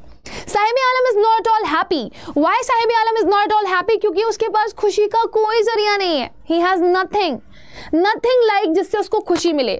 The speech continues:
उसको ये burden लगता है, बंदिश लगती है। क्यों? क्योंकि उसका एक master है,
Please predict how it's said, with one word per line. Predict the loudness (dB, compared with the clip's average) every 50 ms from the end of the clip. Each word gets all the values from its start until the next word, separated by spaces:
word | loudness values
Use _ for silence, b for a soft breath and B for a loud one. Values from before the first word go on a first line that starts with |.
| -4
उसको | -6 -6 -2 0 0
ये | 2 2 2
burden | 0 0 0 0 0 0 0
लगता | 0 0 -2 -2 -4 -2 -2
है, | -2 0 0 0
बंदिश | 2 2 2 2 0 0 -2 -2 0 0
लगती | -2 -2 -2 -2 -2 0 0
है। | 0 -2 -4 B B B B B B
क्यों? | 0 0 0 2
क्योंकि | 0 -2 0 0
उसका | -2 -2 -2 -2 -2 -2
एक | 0 0
master | 0 0 0 0 -2 -2 -2 -2 0 0
है, | 2 0 2 0 -2 -2